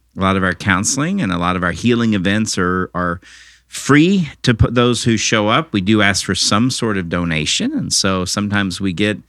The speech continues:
a little and sometimes we get enough. And so I'm just asking listeners to think about today and to pray about if they'd be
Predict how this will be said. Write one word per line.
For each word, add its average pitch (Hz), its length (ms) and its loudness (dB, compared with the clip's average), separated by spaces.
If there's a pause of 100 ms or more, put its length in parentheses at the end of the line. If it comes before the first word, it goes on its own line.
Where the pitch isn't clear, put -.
(340)
a 87 60 0
little 135 360 2
and 113 160 0
sometimes 110 540 0
we 104 100 2
get 101 300 0
enough. 98 560 0 (100)
And 85 220 -4
so 92 240 -2
I'm 90 160 -4
just 92 340 -4
asking 98 520 0
listeners 123 500 0
to 95 180 -6
think 127 260 0
about 113 300 0
today 110 260 -2
and 160 120 -4
to 87 60 -8
pray 110 280 0
about 98 320 -2
if 110 120 -10
they'd 90 220 -6
be 95 280 -2